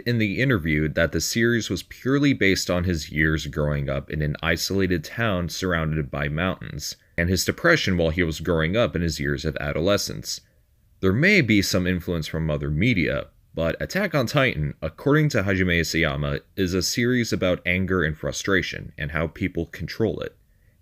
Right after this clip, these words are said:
and it is heavily expressed through the manga, anime, and even the live-action movies.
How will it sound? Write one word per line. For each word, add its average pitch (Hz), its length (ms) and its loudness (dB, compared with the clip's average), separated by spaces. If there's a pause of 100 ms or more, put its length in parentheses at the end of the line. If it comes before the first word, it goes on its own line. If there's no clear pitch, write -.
and 101 180 2
it 95 80 2
is 95 160 0
heavily 131 320 2
expressed - 580 0
through 92 160 0
the 73 100 -2
manga, 110 580 0 (420)
anime, 120 640 2
and 80 220 -4
even 139 240 0
the 143 80 2
live-action 80 720 0
movies. 80 560 -2